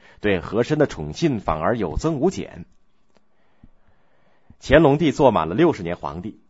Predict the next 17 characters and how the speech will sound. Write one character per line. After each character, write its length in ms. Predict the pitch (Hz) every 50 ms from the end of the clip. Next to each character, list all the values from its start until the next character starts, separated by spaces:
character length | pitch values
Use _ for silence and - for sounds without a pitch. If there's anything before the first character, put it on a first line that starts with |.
| _
自 220 | _ - - 143 131
称 180 | 135 135 -
不 160 | - - - 131
敢 180 | 123 113 107
超 180 | 104 117 123 127
过 100 | 131 120
祖 180 | - 101 90
父 140 | 87 - 110
康 240 | - - 131 131 135
熙 120 | - 147
皇 200 | 131 - 92 95
帝 80 | 98 101
的 60 | 92
在 180 | - 110 98 92
位 100 | 90 87
时 160 | - - 95
间， 240 | 95 113 107 107